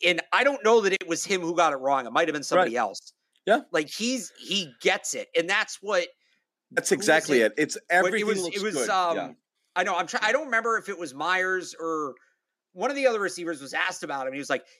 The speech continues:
Speaker 1: "Yeah, you could tell he was a little lost in the spring, but he's figured it out, and he's, like, on the same page."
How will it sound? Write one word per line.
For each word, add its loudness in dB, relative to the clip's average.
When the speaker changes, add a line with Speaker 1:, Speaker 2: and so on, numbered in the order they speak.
Speaker 1:
"Yeah, 4
you -2
could -10
tell 0
he 2
was 0
a -4
little -4
lost 4
in -4
the -6
spring, -4
but -6
he's -8
figured 0
it 2
out, 2
and -12
he's, -8
like, 0
on -2
the -8
same -6
page." -6